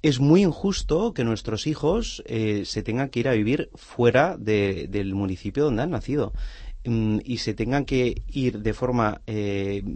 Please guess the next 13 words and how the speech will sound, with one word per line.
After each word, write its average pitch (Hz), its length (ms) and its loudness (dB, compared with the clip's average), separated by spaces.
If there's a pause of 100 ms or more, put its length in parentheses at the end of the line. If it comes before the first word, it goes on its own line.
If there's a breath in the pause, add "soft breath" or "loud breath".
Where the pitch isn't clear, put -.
(140)
involuntaria, 131 1000 2
obligados 120 680 2
a 110 80 -4
vivir 104 260 0
a 147 60 2
municipios 113 460 -2
cercanos. 98 520 -2 (460 loud breath)
Em, 117 760 2 (200)
pero 120 420 6
nuestra 127 440 2
política 185 460 2
de 156 80 4
habitatge, 156 600 0